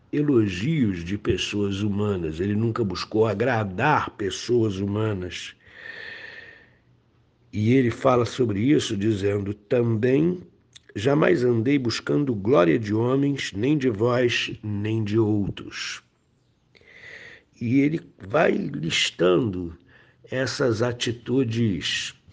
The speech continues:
indevidas que as pessoas geralmente usavam quando se aproximavam de uma comunidade.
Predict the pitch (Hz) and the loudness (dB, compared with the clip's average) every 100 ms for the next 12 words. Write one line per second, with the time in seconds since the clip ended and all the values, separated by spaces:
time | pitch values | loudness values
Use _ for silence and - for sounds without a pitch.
0 | _ _ _ _ _ 123 139 135 113 90 | _ _ _ _ _ -2 0 2 0 0
1 | 85 123 147 92 85 - - - - 113 | -2 2 2 2 -2 -4 -8 -10 -6 -6
2 | - 113 107 - 135 110 95 90 160 143 | -4 -4 -4 -2 2 2 0 0 2 2
3 | 113 113 139 120 - 98 85 127 120 98 | 2 2 0 0 -2 -2 0 0 0 -2
4 | 98 87 123 120 113 - 120 - 113 - | -4 -2 -2 -2 -4 -4 -6 -2 -4 -2
5 | 107 110 120 110 110 95 110 117 98 110 | -2 0 0 0 0 0 0 0 0 -2
6 | 107 107 95 82 85 - - - - | 0 -2 -2 -2 -4 -6 -10 -10 -12